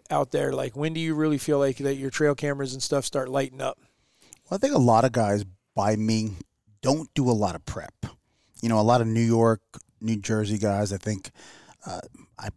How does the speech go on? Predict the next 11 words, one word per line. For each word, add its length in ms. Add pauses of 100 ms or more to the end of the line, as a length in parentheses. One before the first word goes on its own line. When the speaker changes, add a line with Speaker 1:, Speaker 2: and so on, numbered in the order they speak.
Speaker 2:
probably 360
would 160
say 100
the 60
majority 640 (320)
are 120
just 440 (800)
wait 180
till 120
hunter 260
season, 560